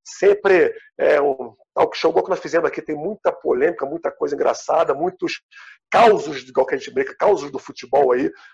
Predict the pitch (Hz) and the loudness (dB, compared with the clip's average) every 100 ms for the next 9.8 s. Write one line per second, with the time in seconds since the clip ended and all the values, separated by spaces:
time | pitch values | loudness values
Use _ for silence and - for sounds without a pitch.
0 | _ 147 160 - - 170 - - - - | _ 0 0 -4 -2 0 0 -4 -10 -14
1 | - - 131 160 175 - - - 160 156 | -14 -4 2 4 2 -4 -18 -6 -4 -2
2 | 127 160 170 156 127 120 - 151 - 151 | 0 0 0 -4 -2 -4 -2 -2 -2 -4
3 | - - 143 156 - - - 156 - 160 | -8 -2 0 -2 -4 -8 -6 -8 -4 -4
4 | 156 131 135 - 165 165 147 147 160 143 | -2 -4 -4 0 0 2 0 0 -2 -6
5 | 143 - - 170 175 - - - - 139 | -8 -8 -2 0 0 -4 -16 -12 -8 -6
6 | 156 - 147 143 135 160 156 123 143 151 | -6 -4 -2 -4 -2 -4 -4 -2 2 2
7 | 151 156 123 131 147 - 151 - _ - | 0 -6 -10 -6 -6 -6 -12 -14 _ -2
8 | 143 - 143 - - - 123 120 151 151 | 0 0 -2 -2 -8 -12 -10 -4 0 0
9 | 143 - - 139 127 - 110 | 0 -6 -6 -6 -6 -8 -16